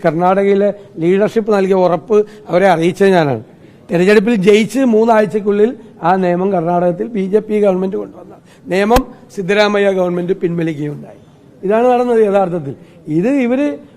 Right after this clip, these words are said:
മനഃപൂർവ്വമായി മതസ്പർദ്ധയുണ്ടാക്കി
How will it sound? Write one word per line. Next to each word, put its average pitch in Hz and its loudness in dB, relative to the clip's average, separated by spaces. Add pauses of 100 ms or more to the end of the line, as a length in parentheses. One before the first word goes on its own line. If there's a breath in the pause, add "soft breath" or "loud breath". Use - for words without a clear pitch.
(120)
മനഃപൂർവ്വമായി 220 2
മതസ്പർദ്ധയുണ്ടാക്കി 190 -2